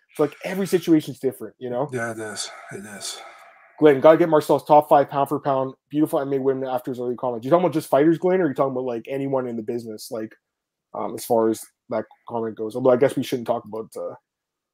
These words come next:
Speaker 1: you know, so, like, I, I know I, media. We should. I wasn't gonna bring up media. I was thinking, like, ring card girls and stuff. That's what I was thinking.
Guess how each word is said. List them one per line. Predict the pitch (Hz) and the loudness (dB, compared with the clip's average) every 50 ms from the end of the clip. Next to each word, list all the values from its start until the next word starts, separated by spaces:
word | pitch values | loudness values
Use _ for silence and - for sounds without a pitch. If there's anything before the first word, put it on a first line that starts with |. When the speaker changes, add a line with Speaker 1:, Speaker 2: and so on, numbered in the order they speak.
| _ _ - | _ _ -16
Speaker 1:
you | - 62 | -14 -12
know, | 76 73 - - _ _ _ _ _ _ _ _ | -10 -12 -12 -14 _ _ _ _ _ _ _ _
so, | _ - 104 95 - - | _ -6 -6 -6 -6 -4
like, | 120 131 117 110 - - | -2 -2 -2 -2 0 4
I, | 147 165 156 | 4 6 8
I | 160 | 8
know | 165 185 175 | 10 10 10
I, | 151 135 | 10 8
media. | 139 143 135 135 143 151 156 143 143 123 113 | 4 0 -2 2 4 4 4 4 4 2 0
We | 113 127 127 | 0 -4 -4
should. | - 160 156 | -2 -2 0
I | 127 131 | 2 4
wasn't | 139 151 143 147 135 | 4 4 4 2 -2
gonna | 127 | -2
bring | 117 127 120 | -4 -4 -6
up | 117 120 | -6 -6
media. | 120 120 120 117 | -6 -6 -4 -4
I | 120 | -2
was | 131 135 - | -2 -2 -2
thinking, | 156 143 143 143 | -2 -2 -2 -2
like, | 127 117 117 131 - | -4 -4 -6 -6 -4
ring | 143 139 135 127 | -4 -4 -4 -2
card | - 131 123 113 | -2 -2 -4 -4
girls | 117 120 113 110 110 | -4 -8 -8 -10 -12
and | 113 | -14
stuff. | - 117 107 - | -14 -14 -12 -8
That's | - 123 113 | -8 -8 -8
what | 117 107 | -8 -10
I | |
was | 104 - - | -12 -14 -18
thinking. | - - - - - | -20 -20 -20 -20 -20